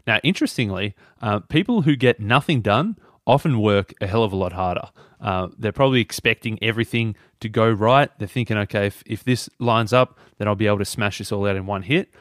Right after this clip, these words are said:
But often there's always things that go wrong. They also try to hurry, and they think that speed is the key to achieving a whole bunch of things. They rush a whole bunch of stuff. They multitask. They do all these things at once. But then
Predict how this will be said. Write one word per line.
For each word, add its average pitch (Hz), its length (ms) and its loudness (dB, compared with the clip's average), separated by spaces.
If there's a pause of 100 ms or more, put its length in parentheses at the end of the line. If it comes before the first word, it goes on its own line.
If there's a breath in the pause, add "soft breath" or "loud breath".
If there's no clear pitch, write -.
(160 soft breath)
But 101 120 -8
often 101 300 -4
there's 95 160 -6
always 92 240 -6
things 98 180 -8
that - 80 -14
go 90 160 -8
wrong. 139 360 -2 (340 loud breath)
They 110 180 2
also 127 340 4
try 104 220 0
to 98 80 -2
hurry, 160 580 2
and 101 80 -8
they 104 120 -2
think 127 220 -6
that - 120 -10
speed 143 480 0
is 131 140 -4
the 131 80 -4
key 135 240 -2
to 131 120 -4
achieving 131 400 -2
a 127 40 0
whole 131 180 2
bunch 131 240 -2
of - 60 -20
things. 131 260 -4
They 98 100 -4
rush 110 360 0
a 120 40 2
whole 127 180 0
bunch 123 220 -2
of 123 60 -16
stuff. 120 340 0 (280 loud breath)
They 98 100 -6
multitask. 127 720 2
They 101 80 -4
do 113 180 0
all 135 100 0
these 123 200 -2
things 120 240 -2
at 104 100 -4
once. 120 400 -2 (340 soft breath)
But 101 140 -4
then 170 260 -2